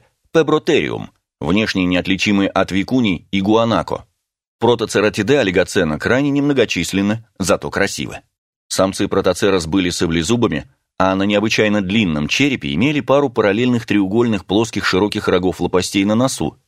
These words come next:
маленькие тупые рожки над глазами и плоские овальные вертикальные рожки между глаз ближе к затылку. Экзотические мозоленогие ариодонты тоже никуда не делись.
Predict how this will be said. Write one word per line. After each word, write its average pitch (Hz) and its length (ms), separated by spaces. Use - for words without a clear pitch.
маленькие 98 440
тупые 90 300
рожки 90 300
над 82 180
глазами 87 560
и 92 120
плоские 120 520
овальные 123 400
вертикальные 92 640
рожки 95 380
между 85 360
глаз 107 280
ближе 107 300
к 110 60
затылку. 104 580
Экзотические 95 720
мозоленогие 95 600
ариодонты 92 760
тоже 156 240
никуда 123 340
не 107 140
делись. 69 440